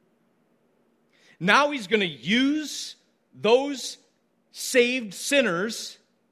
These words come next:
to put on display his patience for the world to see. You see, there's a purpose behind him saving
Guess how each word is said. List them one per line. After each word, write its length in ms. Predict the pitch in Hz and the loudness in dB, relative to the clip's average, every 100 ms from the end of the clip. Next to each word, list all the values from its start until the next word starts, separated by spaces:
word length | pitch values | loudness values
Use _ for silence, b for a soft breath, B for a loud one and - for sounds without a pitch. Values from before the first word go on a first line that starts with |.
| _ _ _ _ _ _ | _ _ _ _ _ _
to 180 | 254 226 | -4 -4
put 280 | - 277 277 | -2 0 2
on 200 | 254 240 | 2 -2
display 1000 | 214 - - - 233 240 165 151 165 - _ _ _ _ _ _ _ _ _ _ _ _ _ _ _ _ _ _ _ _ _ _ _ _ _ _ | -6 -6 -8 -6 0 4 4 0 -10 -18 _ _ _ _ _ _ _ _ _ _ _ _ _ _ _ _ _ _ _ _ _ _ _ _ _ _
his 240 | 233 247 | -4 -4
patience 720 | - - 330 311 - 127 - | -4 2 2 2 -4 -10 -14
for 140 | - 214 | -8 -4
the 80 | 196 | -4
world 340 | 196 240 196 | 0 0 0
to 80 | 180 | -8
see. 400 | - 190 101 _ _ _ _ _ _ _ _ _ _ _ _ _ _ _ _ _ _ _ _ _ _ _ _ _ _ _ _ _ _ _ _ _ _ _ _ b b | -8 -8 -10 _ _ _ _ _ _ _ _ _ _ _ _ _ _ _ _ _ _ _ _ _ _ _ _ _ _ _ _ _ _ _ _ _ _ _ _ b b
You 80 | 196 | -10
see, 140 | 202 247 | -6 -2
there's 200 | 247 202 | -2 -2
a 60 | |
purpose 560 | - - 294 294 226 - | -6 -4 -4 -4 -8 -8
behind 640 | 214 196 196 254 233 180 - B B | -8 -8 -2 2 2 0 -6 B B
him 160 | 247 | -2
saving 640 | 233 - 240 247 202 175 | -2 0 0 2 -2 -6